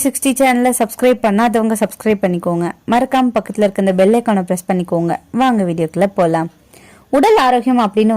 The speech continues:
வரும்போது விலை உயர்ந்தது தான் அப்படின்னாலுமே அது ரொம்ப அவசியமா ஒண்ணா இருக்குங்க. அந்த வகையில உலர் பருப்புகள்ல, உலர்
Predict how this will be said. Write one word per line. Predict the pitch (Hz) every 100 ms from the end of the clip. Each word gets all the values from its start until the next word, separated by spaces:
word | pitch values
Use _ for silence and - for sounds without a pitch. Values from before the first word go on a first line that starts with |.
| 185
வரும்போது | 190 185 185 185 185
விலை | 190 262 269
உயர்ந்தது | 226 202 185 175 180
தான் | - -
அப்படின்னாலுமே | 180 202 202 180 180 202 202
அது | 208 214
ரொம்ப | 247 269 - - 190
அவசியமா | 214 240 220 220 190
ஒண்ணா | 180 208 - 190
இருக்குங்க. | 175 175 175 175 - - - -
அந்த | 254 381 349
வகையில | 247 214 208 196
உலர் | 233 254 220
பருப்புகள்ல, | 196 196 190 175 180 - - _ _ 233
உலர் | 277 330